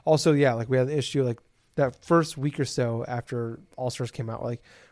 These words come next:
where pre-orders were sold out. You couldn't find one in stores at first. And then, yeah, like, toward, I think towards the end of September and even last couple weeks, like, you've been able to find them more regularly in the stores.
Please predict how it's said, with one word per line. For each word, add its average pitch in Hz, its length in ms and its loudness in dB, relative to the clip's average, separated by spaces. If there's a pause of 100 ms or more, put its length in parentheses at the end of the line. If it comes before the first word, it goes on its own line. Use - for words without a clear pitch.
where 131 140 -4
pre-orders 170 540 4
were 147 100 -6
sold 147 280 0
out. 131 380 0
You 147 100 -12
couldn't 156 260 -2
find 131 320 -2
one 127 140 -2
in 117 80 -6
stores 120 360 -6
at 117 160 -6
first. 127 420 -6 (440)
And 120 160 -4
then, 120 360 -2
yeah, 113 160 -6
like, - 140 -10
toward, 131 200 -4
I 131 80 -4
think 131 180 -4
towards 127 180 -2
the 120 60 -4
end 117 60 -4
of 110 60 -8
September 120 420 -6
and 127 100 -2
even 123 320 -6
last 117 220 -8
couple 123 180 -10
weeks, 117 160 -8
like, 117 160 -12
you've 147 80 -18
been 120 160 -10 (440)
able 123 160 -8
to 123 140 -12
find 113 300 -8
them 113 220 -8 (160)
more 117 120 -6
regularly 113 380 -6
in 113 80 -8
the 110 60 -12
stores. 113 360 -8